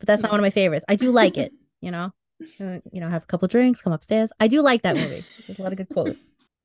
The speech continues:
Speaker 1: Also, rest in peace, Alan Rickman. 'Cause he's in
Speaker 2: Yeah.
Speaker 1: that, right? We love our ha-, uh, Harry Potter people. Okay.
Speaker 2: Yeah.
Speaker 1: But my favorite
Speaker 2: <laughs>
Speaker 1: Christmas movies involve just friends. I will take no shit about how that, no criticism about how that's a, not a Chri-,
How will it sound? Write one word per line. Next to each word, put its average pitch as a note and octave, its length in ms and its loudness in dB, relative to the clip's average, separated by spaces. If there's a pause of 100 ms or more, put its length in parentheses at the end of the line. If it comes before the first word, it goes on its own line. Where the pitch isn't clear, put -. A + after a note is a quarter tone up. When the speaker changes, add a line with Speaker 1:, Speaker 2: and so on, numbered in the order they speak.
Speaker 1:
Also, G#3 680 6
rest F#3+ 280 -2
in G3+ 100 -6
peace, F#3 300 -10
Alan E3 240 -4
Rickman. E3 460 -10 (600)
'Cause - 120 -16
he's D#3+ 100 -10
in D#3+ 60 -12
Speaker 2:
Yeah. D#3 120 -12
Speaker 1:
that, - 180 -16 (200)
right? E3+ 180 -12
We F3 100 -6
love E3 200 -4
our D#3+ 60 -6
ha-, D#3+ 200 -10
uh, D3+ 300 -8 (300)
Harry D#2 180 -10
Potter - 240 -12
people. - 320 -20 (320)
Okay. G#3+ 200 0
Speaker 2:
Yeah. F#3 60 -16 (240)
Speaker 1:
But G3 240 0
my G#3 140 -4
favorite B3 300 0
Speaker 2:
<laughs> - 20 -20
Speaker 1:
Christmas A#3+ 340 -4
movies F3+ 380 -4
involve F3 340 -2
just F#3+ 280 -4
friends. G3 480 -6
I F#3+ 80 -2
will F3+ 100 -4
take F#3 220 -8
no F#3 120 -2
shit F#3+ 380 -6 (320)
about E3+ 380 -4
how F3 180 -4
that, F3+ 280 -2
no F#3+ 140 0
criticism E3+ 640 -4
about E3 220 -2
how F3 100 0
that's E3 280 -2
a, E3 380 -2 (200)
not F#3+ 180 2
a G3 60 2
Chri-, G3+ 180 -2